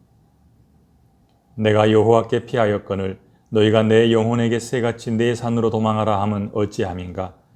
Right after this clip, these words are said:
악인이 화를 당기고 화살을 시위에 먹이며 마음이 바른 자를 어두운 데서 쏘려 하는도다. 터가 무너지면 의인이 무엇을 하랴? 여호와께서는 그의 성전에 계시고 여호와의 보좌는 하늘에 있으며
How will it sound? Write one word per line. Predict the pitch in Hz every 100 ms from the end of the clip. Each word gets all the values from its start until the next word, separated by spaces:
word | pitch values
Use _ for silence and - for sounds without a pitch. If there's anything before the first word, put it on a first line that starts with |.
| _ _ -
악인이 | 101 98 98
화를 | 98 - 110 107 104
당기고 | 104 101 101 104 110 - _
화살을 | - 127 127 117 117
시위에 | - 143 120 117 113
먹이며 | 104 104 98 95 92 92 _ _ _ -
마음이 | 110 101 104 101
바른 | 101 104
자를 | 104 101 104 -
어두운 | 110 110 120
데서 | 113 110
쏘려 | 120 - 117 110 101
하는도다. | 98 92 87 85 90 - _ _ _ _
터가 | 117 104
무너지면 | 101 101 98 101 101 98 101 -
의인이 | 120 113 113 113
무엇을 | 107 107 104 123 95
하랴? | 95 92 92 _ _ _ _ -
여호와께서는 | 117 113 117 123 123 127 120
그의 | 120 117
성전에 | 117 113 107 110 110
계시고 | 104 98 104 95 98 - _ _ _ 110
여호와의 | 104 101 101 98
보좌는 | 104 98 101 101 101 104
하늘에 | - 120 113 117
있으며 | 101 - 98 92 92